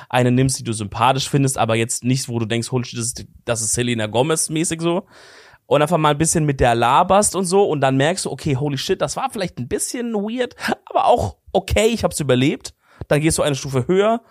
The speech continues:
fragst einfach, laberst noch mal jemand an, merkst,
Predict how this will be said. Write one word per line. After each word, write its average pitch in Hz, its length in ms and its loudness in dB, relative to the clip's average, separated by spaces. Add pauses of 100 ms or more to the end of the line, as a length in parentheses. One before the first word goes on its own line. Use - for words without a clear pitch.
(180)
fragst 135 260 0
einfach, 131 300 -2 (340)
laberst 131 300 2
noch 185 80 2
mal 214 120 2
jemand 202 280 0
an, 180 160 -2
merkst, 139 240 0